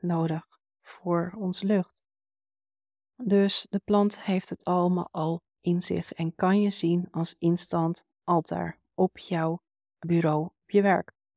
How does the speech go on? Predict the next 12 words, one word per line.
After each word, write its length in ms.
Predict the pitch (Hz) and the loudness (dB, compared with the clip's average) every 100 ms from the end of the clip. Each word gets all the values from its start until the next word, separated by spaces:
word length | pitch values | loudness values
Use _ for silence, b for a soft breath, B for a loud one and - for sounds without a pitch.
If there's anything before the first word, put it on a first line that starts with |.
| _ _ _ _ _ | _ _ _ _ _
Maar 180 | - 214 | 2 6
ik 100 | 240 | 6
zou 220 | - 269 254 | 6 4 6
altijd 520 | 208 226 254 247 247 | 6 6 4 0 -2
zelf 480 | - 220 254 254 - | 2 4 2 0 -2
ook 220 | 214 254 | 0 2
nog 240 | 202 214 | 2 0
kiezen 340 | - 190 - 185 | 0 -2 -2 0
voor 180 | 180 | 2
dat 100 | 175 | 4
tourmalijnsteentje 1080 | - 180 170 165 165 180 - 170 170 180 175 - | 4 2 2 2 0 0 -2 -2 -2 -2 -4 -2
bij 480 | 170 175 175 175 | 2 4 6 2